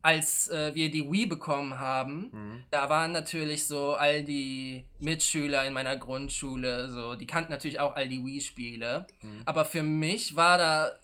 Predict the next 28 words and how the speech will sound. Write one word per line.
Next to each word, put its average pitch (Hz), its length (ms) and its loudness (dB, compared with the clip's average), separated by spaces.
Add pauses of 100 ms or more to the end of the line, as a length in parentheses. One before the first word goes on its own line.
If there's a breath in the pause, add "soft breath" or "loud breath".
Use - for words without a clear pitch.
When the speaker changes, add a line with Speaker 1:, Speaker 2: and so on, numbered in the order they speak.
Speaker 1:
kein 226 280 2
großer 214 300 6
Unterschied 180 520 2
zwischen 160 340 0
Super 175 260 4
Nintendo 160 600 0
und 139 260 -6
Wii. 143 220 0
Das 143 180 0
waren 160 260 4
einfach 147 300 -2
für 165 160 -6
mich 160 260 0
alles 175 280 0
coole 165 240 -4
Spiele. 170 580 -2 (160 loud breath)
Speaker 2:
Okay. - 120 -10
Speaker 1:
Und 156 80 4
da 160 100 6
war 175 160 8
ich 175 100 0
immer 165 220 0
total 175 340 2
verwundert, 151 880 4
dass 156 200 2
die 156 140 -2
anderen 156 480 2
Mitschüler 156 720 2